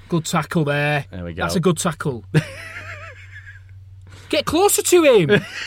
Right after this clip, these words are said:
Speaker 2: <laughs> Jesus. There's a, there's a, a lot more time on the ball back then, didn't they? <laughs>
Speaker 1: Yeah, we're not. We're not. We're not. Impl-, we're not implementing the high press.
Speaker 2: Yeah. <laughs> Yeah. Jesus Christ! Right, come on.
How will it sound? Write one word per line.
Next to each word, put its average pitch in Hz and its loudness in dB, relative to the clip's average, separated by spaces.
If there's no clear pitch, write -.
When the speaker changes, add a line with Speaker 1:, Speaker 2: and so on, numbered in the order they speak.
Speaker 2:
<laughs> - -20
Jesus. 95 -4
There's 220 -4
a, 302 2
there's 220 0
a, 247 -4
a - -6
lot 320 4
more 277 6
time 254 6
on 233 2
the 220 4
ball 226 8
back 131 2
then, 123 0
didn't 160 -6
they? 151 2
<laughs> - -20
Speaker 1:
Yeah, 214 6
we're 214 4
not. 240 4
We're 220 6
not. 262 2
We're 220 6
not. 254 2
Impl-, 240 0
we're 240 0
not 269 2
implementing 247 0
the 220 2
high 220 2
press. 196 -2
Speaker 2:
Yeah. 196 4
<laughs> - -20
Yeah. 226 2
Jesus 170 -14
Christ! 123 -10
Right, 120 -12
come 127 -16
on. 101 -14